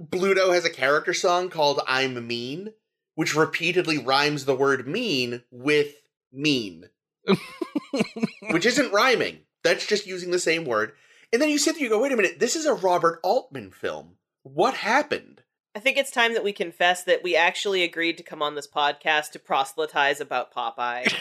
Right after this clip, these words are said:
Speaker 3: So I'm really
Speaker 1: <laughs>
Speaker 3: sorry. We're here under false pretenses.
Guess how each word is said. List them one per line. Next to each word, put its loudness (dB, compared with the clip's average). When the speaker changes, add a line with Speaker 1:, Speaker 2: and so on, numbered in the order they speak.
Speaker 3:
So -2
I'm -4
really -2
Speaker 1:
<laughs> -2
Speaker 3:
sorry. -2
We're 0
here 0
under -2
false 0
pretenses. -2